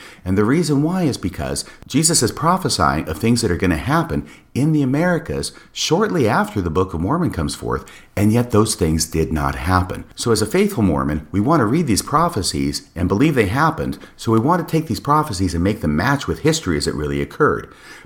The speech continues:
But it's very difficult, if not impossible, to do that with these prophecies because they flat out did not come to pass. The Indians did not destroy the Gentiles in American history.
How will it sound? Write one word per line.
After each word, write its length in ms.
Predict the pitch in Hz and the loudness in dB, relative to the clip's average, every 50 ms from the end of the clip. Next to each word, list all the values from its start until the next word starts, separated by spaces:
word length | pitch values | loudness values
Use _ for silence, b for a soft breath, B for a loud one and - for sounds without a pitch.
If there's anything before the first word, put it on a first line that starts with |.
| B | B
But 120 | - 104 104 | 0 0 0
it's 120 | 95 78 | 0 0
very 280 | 85 110 123 135 135 123 | 0 0 2 2 2 2
difficult, 560 | - - 101 98 - 92 90 90 87 78 - | 2 2 0 2 2 0 0 0 -2 -2 -4
if 120 | 82 - | -4 -2
not 120 | 95 92 87 | -2 0 0
impossible, 600 | 78 73 - 98 104 107 110 107 - 85 82 82 | -2 -4 -2 0 2 2 2 0 -2 -4 -4 -4
to 120 | - - | -6 -6
do 220 | 71 - 104 110 98 | -2 0 0 0 0
that 300 | 87 78 78 - - - | 0 0 -2 -2 -2 -4
with 160 | 85 - - | -4 -4 -4
these 140 | 82 73 - | -4 -6 -2
prophecies 520 | - 117 117 - - - - - 85 80 | 0 2 2 2 0 -4 -4 -4 -4 -4
because 340 | - 85 82 - 76 71 - | -4 -6 -4 -4 -4 -2 -2
they 80 | 85 | -4
flat 360 | 78 80 - 113 117 117 92 69 | -4 -4 -4 -4 -2 -2 -2 -2
out 200 | 69 71 - B B B B B B - | -2 -4 -4 B B B B B B 0
did 160 | 135 139 110 | 0 2 4
not 240 | 95 82 73 - - | 4 2 0 0 -2
come 220 | - 78 76 78 | -4 -2 -2 -2
to 80 | - - | -4 -4
pass. 360 | - 92 85 - - - - B B B B B B B - | -2 0 0 0 -2 -6 -10 B B B B B B B -2
The 200 | - 101 95 95 | 0 0 2 4
Indians 400 | 120 147 143 110 98 95 92 92 | 2 2 4 4 4 2 2 0
did 220 | - - 82 - 101 | 0 -4 -2 0 2
not 340 | 104 101 104 95 - B B B B B - | 2 2 2 2 0 B B B B B -6
destroy 560 | - 90 - - - 104 92 78 69 67 71 - B B B B | -4 -4 -4 -2 -2 0 0 0 0 -2 -4 -8 B B B B
the 80 | - 95 | -4 0
Gentiles 640 | - 135 147 127 - - 85 65 - - - - - | 2 2 2 2 2 2 0 -2 -2 -4 -8 -6 -2
in 140 | 101 113 120 | 0 0 2
American 440 | 110 101 90 90 90 90 - 90 82 | 2 2 2 2 0 0 0 -2 0
history. 500 | 117 147 - - - - 57 - - | 0 0 0 -2 -6 -8 -8 -10 -12